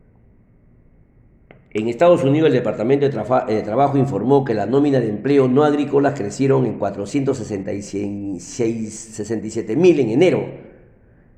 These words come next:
ligeramente menor al incremento reportado en diciembre y muy por encima de las expectativas del mercado. Sin embargo,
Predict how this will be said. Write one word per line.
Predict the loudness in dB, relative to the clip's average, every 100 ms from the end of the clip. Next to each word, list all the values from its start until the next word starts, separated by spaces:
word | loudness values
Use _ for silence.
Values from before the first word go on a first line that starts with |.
| _ _
ligeramente | -4 2 4 4 2 2
menor | 2 4 6
al | 4
incremento | 2 0 2 2 2
reportado | 0 -2 2 4
en |
diciembre | 4 4 4 4 2 0
y | -2
muy | 2 2 2
por | 2 0 0
encima | -2 -2 0 2 2
de | 0
las | -2
expectativas | -6 -8 -4 -4 -2 2 4
del | 4 0
mercado. | -6 0 0 0
Sin | -6 -6
embargo, | 0 2 2 2 0